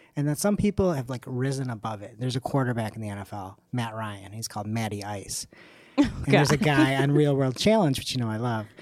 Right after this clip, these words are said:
Speaker 1: and he now has an N B C T V show, Johnny Bananas, 'cause I think he's, like, crazy as a <laughs> banana.
Speaker 2: His name is Johnny Bananas?
Speaker 1: Well, I mean, they, they call him that. But to me, it's like
Speaker 2: <laughs>
Speaker 1: that in this society where we're, like,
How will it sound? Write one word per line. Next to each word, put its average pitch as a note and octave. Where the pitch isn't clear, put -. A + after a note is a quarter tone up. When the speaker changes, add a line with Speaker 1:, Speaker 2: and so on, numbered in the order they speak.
Speaker 1:
and C3
he C3
now B2
has A2+
an C3
N A#2
B G#2+
C A#2
T C3+
V C#3
show, G#2
Johnny A#2+
Bananas, A2+
'cause -
I A#2
think A2+
he's, -
like, G#2
crazy A2+
as C3
a A2+
<laughs> -
banana. A3
Speaker 2:
His F4
name D4+
is D#4
Johnny D4+
Bananas? C#4
Speaker 1:
Well, A3
I G3+
mean, D3+
they, D#3
they D3
call D3+
him A#2
that. G#2
But D#3
to F#3+
me, A#3+
it's F3+
like D#3
Speaker 2:
<laughs> -
Speaker 1:
that E3
in E3
this E3+
society D#3+
where A#2
we're, A#2
like, A2+